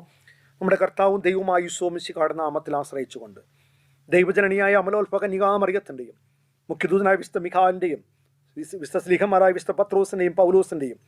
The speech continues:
സകല മാലാഖമാരുടെയും വിശുദ്ധരുടെയും മാധ്യസ്ഥയിൽ ആശ്രയിച്ചുകൊണ്ട്, എൻ്റെ പൗരോഹിത്യ അധികാരത്തിലും ശുശ്രൂഷയുടെ അധികാരത്തിലും ശക്തിയിലും ആശ്രയിച്ചുകൊണ്ട്, പിശാചിനെയും അവൻ്റെ സകല ആക്രമണങ്ങളെയും വഞ്ചനകളെയും ഒഴിവാക്കുന്നതിനും ബഹിഷ്കരിക്കുന്നതിനും നല്ല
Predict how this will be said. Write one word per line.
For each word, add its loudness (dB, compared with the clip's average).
സകല 4
മാലാഖമാരുടെയും 2
വിശുദ്ധരുടെയും -2
മാധ്യസ്ഥയിൽ -2
ആശ്രയിച്ചുകൊണ്ട്, -6
എൻ്റെ 0
പൗരോഹിത്യ 4
അധികാരത്തിലും -4
ശുശ്രൂഷയുടെ -4
അധികാരത്തിലും 0
ശക്തിയിലും -2
ആശ്രയിച്ചുകൊണ്ട്, 0
പിശാചിനെയും 2
അവൻ്റെ 2
സകല 2
ആക്രമണങ്ങളെയും -2
വഞ്ചനകളെയും 0
ഒഴിവാക്കുന്നതിനും 0
ബഹിഷ്കരിക്കുന്നതിനും -2
നല്ല 2